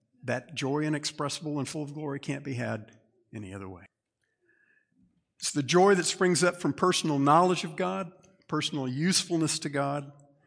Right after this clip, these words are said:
in lives that display God and honor God and advance his agenda,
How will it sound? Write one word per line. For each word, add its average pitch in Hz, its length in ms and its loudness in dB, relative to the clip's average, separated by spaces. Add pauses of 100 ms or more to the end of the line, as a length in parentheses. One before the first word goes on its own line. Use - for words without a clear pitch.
(120)
in 131 200 2
lives 139 340 2
that 131 180 -6
display 165 540 4
God 123 480 2
and 131 260 2
honor 165 320 4
God 123 460 0
and 139 160 0
advance 143 520 4
his 135 180 -2
agenda, 123 480 -2